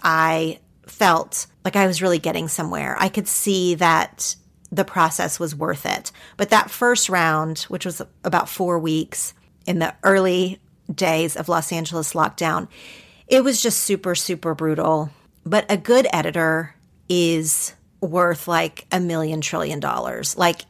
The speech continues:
I felt okay about what I turned into her originally, and she just helped me make it so much better. Parts I didn't even know need fixing, she just sort of helped me shape them, helped me choose a better word,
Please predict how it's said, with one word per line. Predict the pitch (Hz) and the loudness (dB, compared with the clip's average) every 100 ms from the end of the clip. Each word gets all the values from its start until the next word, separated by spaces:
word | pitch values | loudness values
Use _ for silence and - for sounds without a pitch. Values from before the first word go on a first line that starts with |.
| _ _ - | _ _ 2
I | 220 | 4
felt | 240 208 | 4 4
okay | 196 - 190 190 240 | 2 0 2 4 4
about | 202 190 | 4 2
what | 175 | 2
I | 180 | -2
turned | - 208 180 | -2 -2 0
into | 185 180 | -2 -2
her | 160 180 175 | 0 2 2
originally, | 165 160 190 190 202 202 | 0 -2 -2 0 0 0
and | - 190 | -2 0
she | - 214 | 0 0
just | 208 233 - | 0 -2 -2
helped | - 175 - | -2 -2 -2
me | 190 | -2
make | 180 170 160 | -2 -2 -2
it | 180 - - | -4 -4 -8
so | - - 165 170 175 - | -4 0 2 2 0 0
much | 165 160 - - _ - | 0 0 -2 -8 _ -2
better. | 151 175 220 294 320 - _ - | 0 2 0 0 -4 -8 _ -4
Parts | - 240 233 | 2 4 4
I | 233 | 2
didn't | 214 202 196 | 4 4 4
even | 185 185 | 2 0
know | 180 175 | 0 0
need | 175 - | -2 -2
fixing, | 220 214 - 233 220 | -2 -2 0 2 4
she | 208 - 196 | 2 -2 -2
just | - 208 - | -4 -4 -4
sort | - 202 | -2 0
of | 190 175 | 0 -2
helped | 185 - 190 - | -2 0 0 0
me | 196 | -2
shape | 175 - 165 165 | 0 0 0 0
them, | - 175 170 | 2 4 4
helped | 170 180 - 190 | 2 0 0 -4
me | 185 | -4
choose | - 180 180 | -2 -2 -2
a | |
better | 165 170 180 | 0 2 0
word, | 165 175 170 170 170 | 0 2 2 2 0